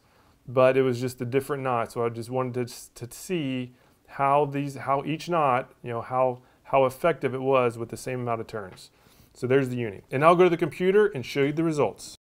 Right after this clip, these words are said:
All right, so here are the results. So I did six runs. Half of them were wet, meaning that I used saliva when I, before I,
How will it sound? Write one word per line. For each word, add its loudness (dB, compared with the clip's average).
All 6
right, 12
so 4
here 6
are 10
the 10
results. 8
So 6
I 12
did 6
six -2
runs. 6
Half 0
of 2
them 4
were 6
wet, 6
meaning 2
that 6
I 6
used 4
saliva 6
when 2
I, 4
before 2
I, 6